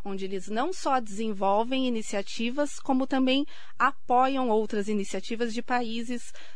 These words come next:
da Europa de incentivo à educação midiática. E um dos objetivos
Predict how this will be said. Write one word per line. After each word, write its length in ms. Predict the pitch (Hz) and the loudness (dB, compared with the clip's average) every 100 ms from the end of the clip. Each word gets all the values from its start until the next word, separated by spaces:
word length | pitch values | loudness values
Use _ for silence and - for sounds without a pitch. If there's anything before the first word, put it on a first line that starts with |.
| - | -2
da 180 | 208 214 | 0 0
Europa 640 | 220 214 202 220 - 240 | 0 2 2 0 0 0
de 600 | 220 220 240 240 240 233 - - - - 269 | -2 -2 -2 -2 -2 -4 -4 -6 -4 -4 0
incentivo 720 | 339 - 330 320 - 277 262 | 0 0 0 0 0 2 2
à 40 | |
educação 440 | 262 254 254 254 254 | 2 2 0 2 0
midiática. 580 | 254 262 196 - - 214 | 2 2 2 0 -2 0
E 120 | 294 | 2
um 180 | 466 539 | 2 0
dos 160 | 294 | 0
objetivos 960 | 214 202 190 185 - 285 285 220 196 | 0 -2 -4 -4 -2 0 0 -2 -6